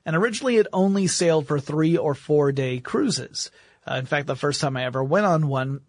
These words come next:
it was a four day cruise. Then a year later, the Disney Wonder joined the fleet. Uh, the Disney Wonder and the Disney Magic are nearly identical. The theming is different. It's Art Deco in one, Art Nouveau in another.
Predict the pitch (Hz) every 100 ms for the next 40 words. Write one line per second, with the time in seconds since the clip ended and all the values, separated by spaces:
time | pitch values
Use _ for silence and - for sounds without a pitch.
0 | _ 143 143 131 127 - 139 127 123 120
1 | - 202 139 117 - - - - _ _
2 | 147 196 240 254 - 180 190 175 175 180
3 | 160 156 156 156 147 156 147 151 143 147
4 | 208 208 156 123 120 156 131 139 127 123
5 | 240 143 131 - - 65 - - - _
6 | - 139 131 131 151 170 156 165 156 160
7 | 160 160 151 147 151 156 151 151 156 165
8 | - 196 110 226 277 269 220 180 143 139
9 | 120 117 131 147 165 _ 160 147 - 202
10 | 196 196 185 147 156 135 151 143 - _
11 | - 139 151 143 139 139 143 147 139 135
12 | 131 131 127 143 139 135 127 123 123 127
13 | 117 113 117